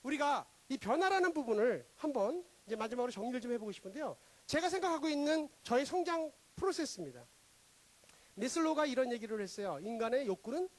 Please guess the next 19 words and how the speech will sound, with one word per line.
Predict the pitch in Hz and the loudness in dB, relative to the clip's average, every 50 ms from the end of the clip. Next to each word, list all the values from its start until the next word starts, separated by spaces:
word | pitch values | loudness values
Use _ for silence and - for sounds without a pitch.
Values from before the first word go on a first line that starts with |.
| - - | -2 -2
욕망은 | 202 226 220 226 240 262 240 | 0 2 2 2 2 2 0
진화한다. | - - 208 208 202 190 185 170 156 156 151 131 135 151 | -2 -4 -2 -2 0 0 -2 -2 -4 -4 -6 -6 -6 -8
인간 | 208 240 262 254 247 | -2 0 0 0 0
욕망의 | 240 240 240 233 240 240 | 0 0 0 0 0 0
진화에 | - 220 208 240 208 | -2 -2 -2 0 0
오 | 165 185 | 0 0
단계 | 185 214 208 196 196 | 0 -2 -2 -2 -4
설이 | 165 190 180 156 143 | -6 -6 -6 -8 -8
있죠. | 127 - - - 151 190 247 - - - - - | -10 -12 -10 -8 -8 -8 -8 -10 -14 -20 -20 -10
가장 | - 185 185 226 269 339 339 - - - - | -8 -6 -2 -2 -2 -2 -4 -10 -18 -18 -10
생존의 | - - 381 370 349 359 320 285 240 | -2 0 2 2 4 4 4 4 2
욕구가 | 185 - - 196 180 202 220 226 | 2 0 -6 -6 -4 -2 -2 -2
충족이 | - - 320 294 277 233 208 | -4 -4 -4 -2 -2 -4 -2
되면 | 180 180 165 196 269 349 381 - - | -4 -2 -2 0 -2 -2 -4 -8 -10
그다음에 | - 196 214 208 220 180 | -6 -4 -4 -4 -4 -4
안전으로부터 | - 190 214 208 269 277 262 262 240 220 247 226 | -4 -4 -2 -2 0 0 0 -2 -2 -4 -6 -2
보호받고 | - 208 196 190 - 196 180 - | 2 2 2 2 0 -2 -4 -6
싶은 | 175 - - - - 180 | -8 -12 -14 -12 -10 -8
욕구, | 156 143 - - - 131 120 | -8 -8 -8 -10 -12 -12 -12